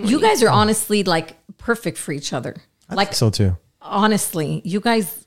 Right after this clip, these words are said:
Speaker 1: both lucked out.
Speaker 3: Big time.
Speaker 1: Yeah.
Speaker 3: I think we, I think we feed, what'd you say? Go ahead, you can say it.
Speaker 2: <laughs>
Speaker 3: I think we feed off of each other. You know, the thing is, I think at the end of the day, easy to say now because I'm in the middle of it. It's like, um,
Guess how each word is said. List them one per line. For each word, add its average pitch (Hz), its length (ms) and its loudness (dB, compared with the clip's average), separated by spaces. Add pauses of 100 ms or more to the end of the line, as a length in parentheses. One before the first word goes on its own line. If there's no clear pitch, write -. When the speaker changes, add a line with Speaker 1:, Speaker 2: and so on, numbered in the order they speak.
(120)
Speaker 1:
both 156 260 -8
lucked 147 300 -14
out. - 260 -12 (580)
Speaker 3:
Big 113 160 0
time. 90 260 -2 (160)
Speaker 1:
Yeah. 151 360 -4 (680)
Speaker 3:
I 143 80 0
think 208 140 4
we, 165 220 2 (260)
I 143 60 -4
think 180 140 2
we 165 100 4
feed, 131 460 0
what'd 127 180 -2
you 139 60 -2
say? 180 240 -2 (800)
Go 165 80 -4
ahead, 190 140 2
you 160 60 -2
can - 100 -12
say 185 160 -6
it. 440 800 0
Speaker 2:
<laughs> - 160 -14
Speaker 3:
I 131 80 6
think 180 180 2
we 196 140 6
feed 151 300 6
off 123 220 6
of 117 80 0
each 117 140 2
other. 107 120 6
You 127 120 4
know, 262 100 6
the 254 100 2
thing 135 260 2
is, 131 380 2
I 123 80 2
think 160 400 0
at 110 180 0
the 117 100 4
end 117 100 6
of 117 40 6
the 113 60 6
day, 101 320 2 (300)
easy 120 220 4
to 117 80 6
say 107 200 4
now 101 180 6
because 98 320 2
I'm 98 140 4
in 95 60 4
the 95 80 4
middle 98 200 4
of 110 80 2
it. - 260 -4 (500)
It's 113 160 0
like, 151 220 4
um, 101 540 4